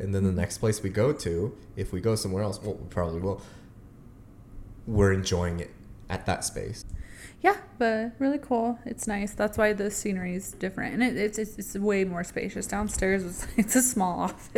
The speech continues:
Speaker 1: It's way more spacious here. Not
Speaker 2: Yeah,
Speaker 1: that, yeah.
Speaker 2: yeah.
Speaker 1: The
Speaker 2: Downstairs
Speaker 1: office,
Speaker 2: is really
Speaker 1: we're like,
Speaker 2: cramped. We're like, mm.
Speaker 1: I mean, cozy.
Speaker 2: It's cozy, yeah.
Speaker 1: But,
Speaker 2: This
Speaker 1: uh,
Speaker 2: is, like, I'm com-, comfy.
Speaker 1: yeah.
Speaker 2: Yeah.
Speaker 1: I mean, we have more comfortable chairs up here. We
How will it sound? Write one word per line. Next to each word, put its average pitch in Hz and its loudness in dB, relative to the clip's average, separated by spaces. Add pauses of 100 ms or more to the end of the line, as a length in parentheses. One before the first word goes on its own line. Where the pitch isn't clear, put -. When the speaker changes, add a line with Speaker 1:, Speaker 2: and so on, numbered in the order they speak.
Speaker 1:
It's - 8
way 131 12
more 135 8
spacious - 2
here. 95 0
Not 95 2
Speaker 2:
Yeah, - 2
Speaker 1:
that, - -4
yeah. 170 -2
Speaker 2:
yeah. - 0
Speaker 1:
The - -12
Speaker 2:
Downstairs 214 4
Speaker 1:
office, - 2
Speaker 2:
is - 2
really 101 4
Speaker 1:
we're 95 8
like, 90 8
Speaker 2:
cramped. - -8
We're - -6
like, - -10
mm. - -8 (480)
Speaker 1:
I 180 2
mean, 220 4 (140)
cozy. 98 2 (300)
Speaker 2:
It's 320 0
cozy, 208 0
yeah. 190 -4
Speaker 1:
But, 92 2
Speaker 2:
This 240 6
Speaker 1:
uh, 95 6 (120)
Speaker 2:
is, 90 0
like, 180 0 (380)
I'm 202 -2
com-, 185 -6 (220)
comfy. 269 -6 (160)
Speaker 1:
yeah. - 0
Speaker 2:
Yeah. 139 0 (220)
Speaker 1:
I - 0
mean, 117 6
we 127 6
have 123 4
more 113 4
comfortable 104 -4
chairs 92 -4
up 92 2
here. 98 6
We 104 6